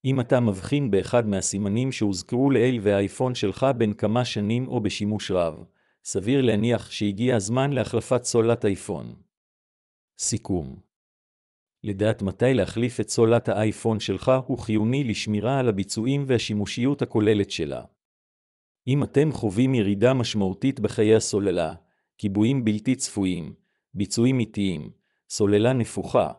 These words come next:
בעיות התחממות יתר, או אם המכשיר שלכם בן מספר שנים, ייתכן שהגיע הזמן לשקול החלפת סוללה לאייפון.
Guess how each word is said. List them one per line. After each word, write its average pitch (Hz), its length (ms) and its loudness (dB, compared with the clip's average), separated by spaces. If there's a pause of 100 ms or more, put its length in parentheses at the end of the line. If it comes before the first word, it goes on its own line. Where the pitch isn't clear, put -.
(380)
בעיות 104 420 4
התחממות 120 640 -2
יתר, 92 460 -2 (460)
או 110 80 0
אם 131 140 2
המכשיר 123 460 0
שלכם 123 480 -2
בן 110 140 2
מספר 127 420 0
שנים, 101 520 -4 (320)
ייתכן 143 480 -2
שהגיע 117 460 0
הזמן 120 380 -2
לשקול 139 400 2
החלפת 127 460 0
סוללה 117 500 2
לאייפון. 98 640 -2